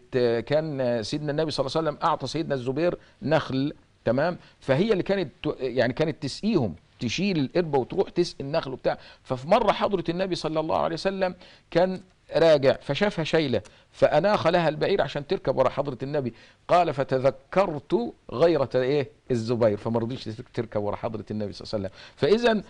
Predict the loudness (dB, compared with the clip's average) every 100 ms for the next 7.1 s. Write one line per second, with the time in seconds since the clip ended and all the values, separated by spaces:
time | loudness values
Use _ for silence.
0 | -8 4 6 6 2 0 -2 -4 -10 -14
1 | -6 -6 -4 0 2 2 0 0 2 0
2 | -2 -4 -14 -4 2 4 2 -6 _ _
3 | 0 0 2 0 0 2 2 0 -10 2
4 | 2 4 0 -2 -2 -2 0 2 2 0
5 | -4 -2 -2 -2 -2 -2 -4 -2 -2 0
6 | 0 0 -2 0 0 0 -2 -2 -2 -2